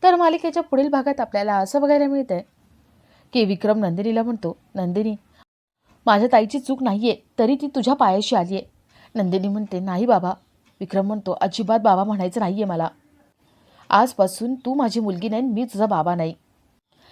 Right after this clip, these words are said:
सगळे आपापल्या रूममध्ये निघून जातात. काव्या, पार्थ आपल्या रूममध्ये आलेले असतात. काव्या म्हणते, "आजपर्यंत माझी ताई जी सगळ्यांना न्याय मिळवून द्यायची, आज त्याच नंदिनी ताईवरती खूप मोठा अन्याय होतोय." तर इकडे नंदिनी म्हणते,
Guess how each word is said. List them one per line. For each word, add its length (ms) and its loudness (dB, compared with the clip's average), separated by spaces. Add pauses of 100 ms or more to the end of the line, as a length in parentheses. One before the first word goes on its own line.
(220)
सगळे 160 4
आपापल्या 440 4
रूममध्ये 300 0
निघून 300 -2
जातात. 280 -2 (500)
काव्या, 340 2
पार्थ 340 0
आपल्या 200 -4
रूममध्ये 340 -2
आलेले 240 -4
असतात. 280 -4 (460)
काव्या 240 0
म्हणते, 400 -6 (360)
"आजपर्यंत 640 -2
माझी 420 -2
ताई 160 0 (140)
जी 100 -10
सगळ्यांना 340 -2
न्याय 240 0
मिळवून 280 -2
द्यायची, 380 -4 (600)
आज 160 2 (120)
त्याच 240 4
नंदिनी 340 0
ताईवरती 460 -4
खूप 260 -6
मोठा 260 -2
अन्याय 280 -2
होतोय." 300 -4 (1040)
तर 60 2
इकडे 220 0
नंदिनी 380 -2
म्हणते, 380 -6